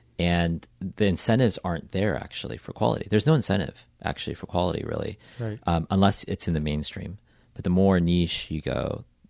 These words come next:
Speaker 1: um, the less of an incentive there is. Um, so I, I think that's essentially the, the problem that we're trying to rectify and correct.
Speaker 2: So your,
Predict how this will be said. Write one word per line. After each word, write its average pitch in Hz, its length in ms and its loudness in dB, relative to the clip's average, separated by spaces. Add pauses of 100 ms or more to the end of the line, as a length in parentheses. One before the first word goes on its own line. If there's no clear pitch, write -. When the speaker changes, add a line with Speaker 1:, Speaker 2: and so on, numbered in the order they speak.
(120)
Speaker 1:
um, 73 280 -4
the 80 100 0
less 73 220 2
of 69 60 -6
an 69 80 -6
incentive 71 340 -6
there - 240 -8
is. - 160 -16 (460)
Um, 80 360 0
so - 200 2
I, - 100 0 (320)
I 127 100 6
think 147 160 4
that's - 240 4
essentially 85 540 -2
the, 69 260 -4 (240)
the - 80 -8
problem 73 320 -6
that - 120 -8
we're 80 100 -12
trying - 180 -12
to 73 60 -10
rectify - 420 -14
and - 140 -12
correct. - 320 -14 (800)
Speaker 2:
So 156 320 6
your, 185 520 6